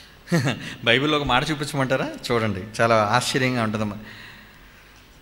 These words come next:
సామెతల గ్రంథం ముప్పై అధ్యాయం నాలుగో వచనం. సామెతల గ్రంథం ముప్పై అధ్యాయం నాలుగో వచనం ముగించుకుందాం. సామెతలు ముప్పై నాలుగు.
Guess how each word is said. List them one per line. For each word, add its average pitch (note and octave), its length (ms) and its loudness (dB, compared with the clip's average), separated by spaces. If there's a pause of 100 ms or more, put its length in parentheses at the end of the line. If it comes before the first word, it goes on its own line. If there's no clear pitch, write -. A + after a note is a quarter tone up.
(560)
సామెతల D#3 380 -2
గ్రంథం C#3+ 320 -2
ముప్పై D3+ 260 -2
అధ్యాయం C#3 280 -2
నాలుగో B2+ 260 0
వచనం. G2+ 320 -6 (920)
సామెతల E3 420 4
గ్రంథం F#3+ 260 2
ముప్పై F#3 200 0
అధ్యాయం F#3 280 2
నాలుగో E3+ 240 2
వచనం G2+ 380 -4 (240)
ముగించుకుందాం. B2 580 -2 (1500)
సామెతలు F3 520 2 (480)
ముప్పై F#3 600 2
నాలుగు. F#3 500 2